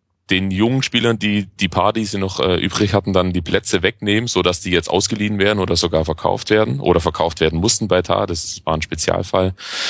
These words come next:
äh, dann, äh, ist, steckt da halt nichts mehr dahinter. Und ich, ich finde, dass, ähm, dass der H S V, das allergrößte Problem des H S V ist eins vergleichbar mit dem V F B Stuttgart der letzten Jahre, ist einfach die Mentalität im Club,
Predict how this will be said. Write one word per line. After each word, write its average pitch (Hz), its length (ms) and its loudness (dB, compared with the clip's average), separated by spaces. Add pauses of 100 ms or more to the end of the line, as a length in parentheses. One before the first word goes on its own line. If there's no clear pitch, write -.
(520)
äh, 73 200 0
dann, 78 320 0
äh, 82 300 4
ist, - 360 0
steckt - 260 -2
da 87 100 2
halt 92 140 0
nichts 101 220 -6
mehr 101 100 0
dahinter. 101 480 -2 (120)
Und 85 160 0
ich, - 480 -4
ich 95 160 -2
finde, - 280 2
dass, 110 440 0
ähm, 95 440 0 (720)
dass 85 140 0
der 95 100 2
H 95 120 4
S 95 120 0
V, 113 440 0 (360)
das - 240 -2
allergrößte - 540 0
Problem 101 420 -2
des 107 160 -2
H 92 100 4
S 92 140 0
V 117 360 0
ist - 460 0
eins 101 340 -2
vergleichbar 90 680 -2
mit 90 400 -4
dem 82 100 -4
V 80 140 0
F 80 100 -6
B 85 80 -4
Stuttgart - 400 -2
der 101 140 2
letzten 101 260 0
Jahre, 98 320 2
ist 80 240 0
einfach 92 260 -2
die 85 140 -8
Mentalität 87 640 2
im 87 200 -4
Club, - 300 0